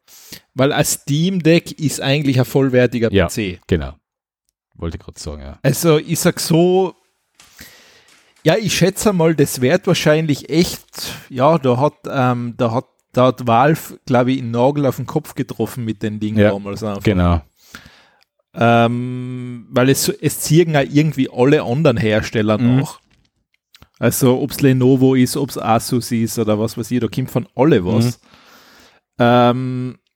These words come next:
Speaker 1: was dann das Beste ist, ist jetzt schwer zu sagen. Ich mein, jetzt ist das Steam Deck natürlich schon wieder sehr interessant
Speaker 2: Ja,
Speaker 1: geworden.
Speaker 2: definitiv, ja.
Speaker 1: Also jetzt dann kann man sagen,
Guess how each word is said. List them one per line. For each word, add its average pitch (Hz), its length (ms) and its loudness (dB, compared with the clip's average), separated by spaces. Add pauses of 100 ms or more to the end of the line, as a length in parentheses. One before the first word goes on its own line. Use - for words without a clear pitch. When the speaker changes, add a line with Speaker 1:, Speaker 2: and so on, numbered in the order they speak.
(1080)
Speaker 1:
was 131 340 -2
dann 131 140 2
das 127 160 -2
Beste 135 400 2
ist, 127 320 2
ist - 280 -8
jetzt - 160 -2
schwer 113 240 0
zu - 120 -6
sagen. 127 420 0
Ich 113 100 -4
mein, 117 180 2
jetzt 113 320 0
ist 123 320 -2
das 113 100 -4
Steam 123 300 -2
Deck 123 260 2
natürlich 117 460 2
schon 120 580 0
wieder 123 220 4
sehr 110 280 2
interessant 98 560 0
Speaker 2:
Ja, - 20 -20
Speaker 1:
geworden. 85 160 -6
Speaker 2:
definitiv, 95 600 0
ja. 90 180 0 (1080)
Speaker 1:
Also 110 560 2
jetzt 107 400 0
dann 110 180 -2
kann 113 180 -2
man 113 140 -2
sagen, 107 640 -2